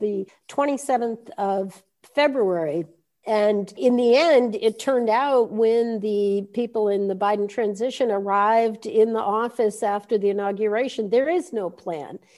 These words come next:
And so it was just a default to the states. And some states have managed that, and they've managed it fairly well. But many, many states are woefully inadequately prepared.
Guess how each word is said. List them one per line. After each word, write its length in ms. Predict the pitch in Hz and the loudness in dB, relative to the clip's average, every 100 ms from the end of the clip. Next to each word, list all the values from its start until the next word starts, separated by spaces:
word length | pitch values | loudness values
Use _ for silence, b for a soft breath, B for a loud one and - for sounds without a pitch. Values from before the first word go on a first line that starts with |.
| - | -2
And 200 | 233 220 | -2 2
so 240 | 269 254 | 4 6
it 120 | 240 | 4
was 280 | 220 262 269 | 4 0 0
just 280 | 254 240 - | -2 -6 -4
a 60 | |
default 720 | 185 185 202 196 254 254 - - | -6 -2 -4 -2 -4 -2 -4 -4
to 100 | 208 | -4
the 140 | 190 | -4
states. 560 | - - 349 294 180 - | -8 -8 -4 -2 -4 -6
And 180 | 233 | -8
some 360 | 226 - 403 415 | -8 -4 0 0
states 420 | - 392 359 - | -2 -4 -4 0
have 220 | 330 294 | 0 0
managed 520 | 269 262 277 277 - - | 0 0 0 -4 -8 -8
that, 280 | 123 135 - - | -8 -8 -12 -6
and 220 | 202 202 | -2 0
they've 240 | 214 202 | 0 -2
managed 480 | 220 214 220 208 - | -4 -2 -4 -4 -4
it 220 | 214 220 | -4 -4
fairly 340 | 226 208 202 196 | -4 -2 -2 -2
well. 300 | 240 262 180 | -2 -2 -2
But 240 | 190 208 | -4 -4
many, 500 | 208 226 262 311 277 | -6 -4 -4 -6 -6
many 300 | 233 233 214 | -6 -4 -6
states 520 | 208 - 226 202 190 | -8 -8 -4 -4 -4
are 120 | 196 | -8
woefully 840 | 190 180 214 254 247 220 196 180 175 B B B _ | -8 -4 -2 -2 -2 -4 -2 -2 -4 B B B _
inadequately 920 | 285 302 233 202 185 - 190 - 185 | -4 -2 -4 -6 -8 -10 -12 -8 -10
prepared. 720 | 185 202 180 - 196 156 160 | -8 -12 -10 -8 -6 -6 -10